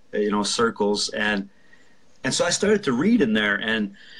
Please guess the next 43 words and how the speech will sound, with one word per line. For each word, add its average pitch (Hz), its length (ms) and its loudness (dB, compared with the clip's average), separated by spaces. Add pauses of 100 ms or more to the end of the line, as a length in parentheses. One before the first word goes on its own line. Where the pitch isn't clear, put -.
(540)
I - 40 -6
started 156 280 0
to 123 80 -4
read 156 260 0
where 127 120 4
it 107 80 -2
says, 127 340 0
"And 104 120 0
God 135 300 0
gave 131 240 0
power," 123 600 0 (260)
gave 113 180 -2
them 113 140 -2
power, 110 300 2
right? 110 180 4
Matthew 110 360 -2
chapter 107 320 -4
ten. 117 340 -2 (300)
God 117 240 -2
called 113 240 2 (160)
the, 110 80 0
the 104 220 -4
twelve 110 420 0
together 110 440 2
and 107 100 0
gave 110 180 2
them 104 100 0
power 117 260 0
against 120 260 -2
unclean 120 280 -2
spirits 110 320 0
to - 80 -10
cast - 320 -4
them 110 120 0
out 110 100 2
and 107 80 -10
over 98 180 -2
all 117 180 2
manner 123 260 0
of 110 60 -4
sickness - 400 -2
and 113 80 -2
disease. 104 480 0